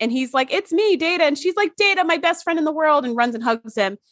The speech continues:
And she's like, "I came back for this device because I didn't want you to try to contact me and then reach silence, just like I did." And you're just like, "Ooh, that was a good guilt trip."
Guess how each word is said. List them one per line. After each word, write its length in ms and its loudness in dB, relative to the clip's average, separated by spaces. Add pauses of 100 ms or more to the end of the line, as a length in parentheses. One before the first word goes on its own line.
(280)
And 220 2
she's 160 -6
like, 120 0
"I 60 0
came 260 0
back 220 2
for 80 -4
this 160 -8
device 420 -2
because 460 -4 (400)
I 80 4
didn't 240 2
want 240 0
you 280 2
to 80 -2
try 240 -2
to 60 2
contact 440 -4
me 340 -2
and 160 -4
then 140 -2
reach 160 -14
silence, 640 -2 (280)
just 240 -2
like 200 -2
I 240 4
did." 480 -6 (320)
And 120 4
you're 120 4
just 100 -4
like, 240 0
"Ooh, 540 -2
that 140 2
was 100 -2
a 40 -12
good 160 -8
guilt 200 -8
trip." 240 -8